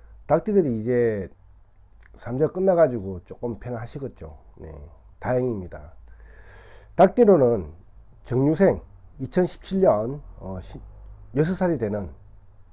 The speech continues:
그 정유생이 있습니다. 그리고 오십칠 년, 육십육 세가 되는 또 정유생이 있고요. 을류생은 이천오 년, 어, 십팔 세가 되는, 열여덟 살이 되는 이제 을류생이 있죠.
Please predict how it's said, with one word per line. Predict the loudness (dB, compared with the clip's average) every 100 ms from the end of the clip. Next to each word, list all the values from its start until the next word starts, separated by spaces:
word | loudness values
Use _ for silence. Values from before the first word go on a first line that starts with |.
| -18
그 | -14
정유생이 | -8 -4 -2 -2 -2
있습니다. | -6 -12 -14 -16 -20 -20
그리고 | -14 -12 -8 -8 -8 -18 -20 -20 -12
오십칠 | -2 0 0 -2 2
년, | 4 4 0 -20 -20 -20 -16 -6
육십육 | -2 2 2 2
세가 | 2 2 2
되는 | 0 -4 -8 -12 -14
또 | -12
정유생이 | -10 -10 -6 -6 -6
있고요. | -10 -14 -16 -18 -18 -16 -16 -18 -18 -20 -14 0
을류생은 | 4 6 6 8 8 6 4
이천오 | 0 2 4 4
년, | 4 2 0 -6 -12 -20 -18
어, | -14 -12
십팔 | -10 -8 -6
세가 | -2 0 0
되는, | 0 0 -2 -6 -16 -20 -20 -20 -20 -12
열여덟 | -4 2 2
살이 | 4 2 2
되는 | 0 0 0 0
이제 | -2
을류생이 | -2 -4 -2 -2 -4
있죠. | -6 -8